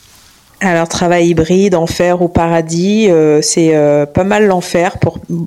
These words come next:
pour des managers, le paradis, euh, pour, euh, beaucoup de, de travailleurs et de candidats, euh, pour qui c'est devenu, euh, presque une exigence. Enfin, j'ai envie de dire, pour que ce soit, euh, le, le paradis pour tout le monde,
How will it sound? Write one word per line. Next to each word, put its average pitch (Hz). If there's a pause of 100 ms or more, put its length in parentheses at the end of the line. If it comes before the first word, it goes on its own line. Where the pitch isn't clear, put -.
(160)
pour 170
des 175
managers, 170
le 180
paradis, 175
euh, 160
pour, 160
euh, 151
beaucoup 175
de, 160
de 165
travailleurs 170
et 170
de 165
candidats, 165
euh, 165
pour 156
qui 170
c'est 156
devenu, 160
euh, 147
presque 170 (140)
une 170
exigence. 170 (500)
Enfin, 156
j'ai 156
envie 160
de 151
dire, 175
pour 160
que -
ce 165
soit, 170
euh, 151 (180)
le, 147
le 151
paradis 165
pour 165
tout -
le 160
monde, 160